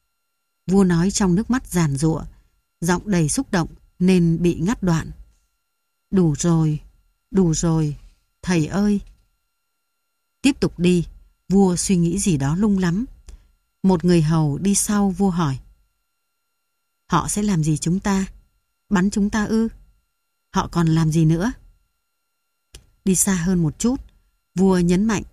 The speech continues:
để mọi người biết rằng ngoài khâm sứ và thầy dạy tiếng Pháp là thầy Eberhard, ngài không muốn gặp ai.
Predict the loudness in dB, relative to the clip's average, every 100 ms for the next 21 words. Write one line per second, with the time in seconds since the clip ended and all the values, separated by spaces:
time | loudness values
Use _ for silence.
0 | _ 2 2 2 2 2 2 2 -2 0
1 | -2 -2 -8 -18 -20 _ _ _ _ 2
2 | 2 0 -2 0 0 2 0 -2 -6 -6
3 | -2 0 -2 -2 -2 -2 -4 -4 -4 -2
4 | -4 -4 -4 -2 -2 -2 -2 -2 -2 -6
5 | -14 _ _ _ -2 0 -2 -2 -4 -4
6 | -6 -14 _ _ _ _ _ _ 0 2
7 | 2 -2 -2 0 0 -2 -6 -4 -2 -2